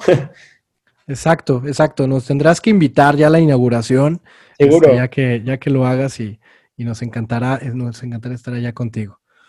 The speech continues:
Speaker 1: Sí, sí,
Speaker 2: Oye,
Speaker 1: sí.
Speaker 2: Rafa, como sabes, eh,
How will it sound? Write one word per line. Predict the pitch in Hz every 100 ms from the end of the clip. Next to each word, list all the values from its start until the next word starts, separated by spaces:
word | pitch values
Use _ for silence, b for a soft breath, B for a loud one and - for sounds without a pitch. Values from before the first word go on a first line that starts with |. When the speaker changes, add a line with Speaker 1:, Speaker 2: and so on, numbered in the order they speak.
| b b
Speaker 1:
Sí, | - 147
sí, | 160
Speaker 2:
Oye, | 180
Speaker 1:
sí. | 170
Speaker 2:
Rafa, | 170 165 135 123
como | 160 160
sabes, | 208 208 175 202 - _
eh, | 147 135 135